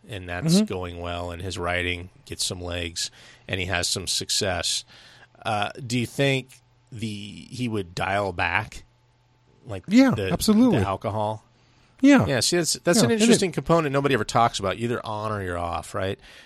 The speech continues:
Speaker 1: You're either an alcoholic and it destroys you, or you're cold turkey, uh, you know, going to A A and, and a born-again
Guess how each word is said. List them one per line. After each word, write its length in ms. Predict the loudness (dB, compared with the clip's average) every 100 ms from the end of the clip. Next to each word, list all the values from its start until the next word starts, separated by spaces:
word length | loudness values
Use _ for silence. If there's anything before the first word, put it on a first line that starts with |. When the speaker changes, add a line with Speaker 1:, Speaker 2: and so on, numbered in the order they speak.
| 0
Speaker 1:
You're 100 | 2
either 120 | 2
an 20 | 6
alcoholic 640 | 4 4 6 8 8 6
and 60 | 0
it 80 | 0
destroys 600 | 0 2 6 6 6 4
you, 400 | 2 4 2 0
or 360 | 0 2 0 -4 -12 -14 -6
you're 540 | 0 4 4 4 0 -4 -4
cold 280 | 0 0 0
turkey, 600 | 0 0 -2 -4 -4 -6 -12 _ _ -10
uh, 600 | -6 -4 -4 -6 -8 -10 -16 -10
you 160 | -6 -4
know, 320 | -4 -8 -14 -20 -14 -6
going 260 | -4 -4
to 60 | -6
A 340 | -4 -2 -2 -2 -4 -2 -4
A 20 | -4
and, 240 | -8 -14
and 500 | -10 -10 -10 -14 -18 -20 _ -10
a 80 | -6
born-again 680 | -4 -4 -6 -10 -10 -18